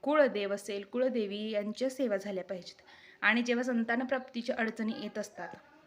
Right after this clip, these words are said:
तेव्हा कुठेतरी पितरांचा दोष असेल, कुळदेव, कुळदेवींची सेवा आपल्या हातून घडलेली नसते,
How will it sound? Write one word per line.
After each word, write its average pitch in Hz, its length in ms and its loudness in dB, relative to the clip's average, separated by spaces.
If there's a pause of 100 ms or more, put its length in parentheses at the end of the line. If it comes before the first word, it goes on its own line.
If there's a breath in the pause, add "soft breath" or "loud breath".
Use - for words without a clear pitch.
(100)
तेव्हा 214 220 0
कुठेतरी 233 540 -2
पितरांचा 233 540 0
दोष 202 300 -2
असेल, 190 320 -8 (520 loud breath)
कुळदेव, 247 420 6
कुळदेवींची 233 600 0
सेवा 247 240 0
आपल्या 214 240 -2
हातून 214 260 -4
घडलेली 214 400 0
नसते, 202 380 -2